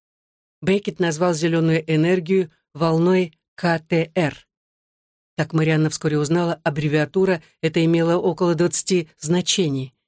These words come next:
так что зелёный луч по-прежнему оставался тайной, каким-то образом связанной с петлёй времени. Может, ключом к разгадке был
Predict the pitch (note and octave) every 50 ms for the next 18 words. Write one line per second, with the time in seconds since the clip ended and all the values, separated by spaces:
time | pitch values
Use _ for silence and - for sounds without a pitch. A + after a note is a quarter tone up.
0 | _ _ _ _ _ - F3 D#3+ - - F3 D#3+ C#3 D#3+ D3+ D#3 D#3 D#3 D3+ D3+
1 | D3 D#3+ F#3+ - - - D#3 C#3 - - D#3+ E3+ F#3 E3+ F#3+ F3+ E3+ E3 D#3 -
2 | D#3+ D3 D3 D3 - - C#3+ - _ - E3 D3+ D3 D3 D#3+ F3+ G3 G3 - _
3 | _ _ _ _ - - F#3 D#3+ - G#3 G3+ F#3+ - F3 E3 E3+ E3+ E3+ F3 D#3+
4 | F3 F3+ E3 - - D3+ D#3+ E3+ F3 F3+ F3 F3+ F3+ F3 E3+ _ _ _ - -
5 | - - F3+ E3+ - F3 F3+ F3+ E3 D3+ F3+ F3+ D#3 C#3 C3+ C3 C3 C3+ C3 _
6 | _ _ _ _ _ _ _ _ _ _ _ - D#3+ D#3+ F3 F3 E3+ - - -
7 | E3+ F3 D#3+ - F#3+ F#3 F3 - E3+ E3+ D#3+ C#3+ C#3+ E3+ F3 E3+ - - F3+ D3+
8 | D#3+ D#3+ D#3 D#3